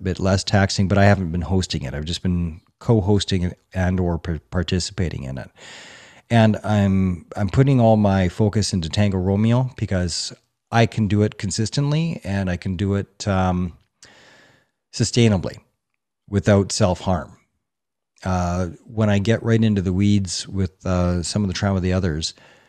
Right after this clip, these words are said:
some of the stories that are told to me affect me too deeply. I just can't do it.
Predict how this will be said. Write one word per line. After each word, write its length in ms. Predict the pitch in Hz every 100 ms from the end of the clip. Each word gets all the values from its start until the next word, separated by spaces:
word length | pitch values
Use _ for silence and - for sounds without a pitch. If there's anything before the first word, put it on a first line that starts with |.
| _ _ _ _ _ _ _ _
some 320 | - 120 110
of 40 | 98
the 60 |
stories 640 | - 120 110 110 95 82 -
that 280 | - 101 90
are 220 | 90 82
told 720 | - 123 120 104 76 73 - _
to 100 | -
me 400 | 82 67 - 78 - - _ _ _ _
affect 360 | 98 - 104 -
me 100 | 85
too 180 | - 98
deeply. 380 | 87 - - - _ _ _ _ _ _ _ _ - -
I 140 | 95
just 200 | 104 92
can't 240 | - 85 -
do 100 | -
it. 180 | -